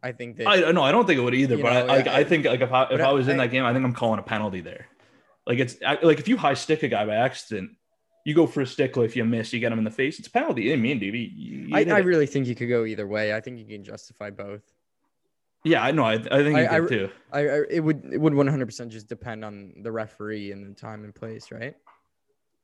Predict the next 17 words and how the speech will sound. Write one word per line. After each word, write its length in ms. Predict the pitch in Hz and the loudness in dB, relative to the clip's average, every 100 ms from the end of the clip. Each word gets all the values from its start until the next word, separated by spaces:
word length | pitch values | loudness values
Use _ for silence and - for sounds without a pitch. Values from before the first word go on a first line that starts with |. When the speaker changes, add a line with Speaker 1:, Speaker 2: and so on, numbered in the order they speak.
| - | -4
Speaker 2:
Yeah, 220 | 123 67 | -4 -2
like, 200 | 76 110 | -4 -2
I 80 | 117 | 0
think 380 | 127 123 113 - _ _ _ _ _ _ _ _ _ _ _ _ _ _ _ _ _ _ | 0 0 -6 -14 _ _ _ _ _ _ _ _ _ _ _ _ _ _ _ _ _ _
it 60 | 139 | 2
was 180 | 135 127 | 2 2
just 220 | 151 135 | 0 2
a 60 | |
weird 280 | 113 110 107 | 0 0 0
play, 200 | 113 104 | -2 -2
but 160 | 101 113 | 0 4
other 160 | 135 | 4
than 80 | 117 | 4
that, 200 | 107 87 | 0 -4
Craig 220 | - 110 | -4 -4
Anderson 380 | 104 98 - 87 | -4 -8 -12 -12
was 240 | 104 95 | -12 -12